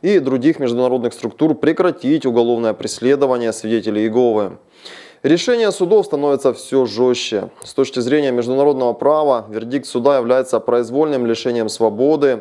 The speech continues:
за мирное исповедание религии, заявил представитель Европейской ассоциации свидетелей Иеговы Ярослав Севульский.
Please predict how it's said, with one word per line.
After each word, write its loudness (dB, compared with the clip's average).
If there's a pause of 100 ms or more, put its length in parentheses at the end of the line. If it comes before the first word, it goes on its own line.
за -2
мирное 0
исповедание -2
религии, -2 (440)
заявил 2
представитель -2
Европейской -2
ассоциации -2
свидетелей -4
Иеговы 2
Ярослав 0
Севульский. -6